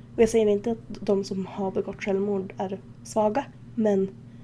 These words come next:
det är en så konstig fördom att man är svag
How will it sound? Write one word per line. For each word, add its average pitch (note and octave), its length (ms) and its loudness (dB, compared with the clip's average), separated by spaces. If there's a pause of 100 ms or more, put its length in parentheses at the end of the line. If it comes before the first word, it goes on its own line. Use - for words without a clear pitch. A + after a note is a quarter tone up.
(200)
det A3 160 8
är G#3+ 40 4
en G#3 120 2
så G#3 180 0
konstig G#3 460 -2
fördom G#3+ 400 2
att F#3+ 120 -2
man G#3 120 -4
är G#3 40 -8
svag G3+ 720 -2